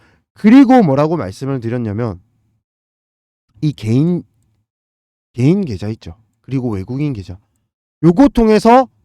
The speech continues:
자전 거래한다라고 말씀을 드렸어요. 어떻게요? 차명 계좌를 통해서. 정치권 세력들은 자금이 굉장히 크기 때문에 일단은, 일단은 합법적인 돈은 이쪽에서 전부 다 끌어모으고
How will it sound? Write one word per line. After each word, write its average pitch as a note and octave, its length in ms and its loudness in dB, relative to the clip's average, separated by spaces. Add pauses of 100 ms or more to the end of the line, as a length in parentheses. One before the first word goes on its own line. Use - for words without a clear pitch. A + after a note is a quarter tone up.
자전 B3 460 2
거래한다라고 D#3+ 680 0
말씀을 A2+ 420 -10
드렸어요. G#2+ 420 -10 (140)
어떻게요? D3+ 540 -2 (680)
차명 A#3 420 2
계좌를 B2 340 -4
통해서. A2+ 420 -12 (380)
정치권 G#3 520 -2
세력들은 F3 400 -2
자금이 F3 400 -4
굉장히 D#3 360 -2
크기 F3+ 220 -4
때문에 C3+ 580 0 (380)
일단은, A#3 600 2 (460)
일단은 B3 520 2
합법적인 A3+ 760 0
돈은 E3 360 0
이쪽에서 F#3+ 800 -4
전부 D3 380 -8
다 E3 100 -2
끌어모으고 C3+ 760 -2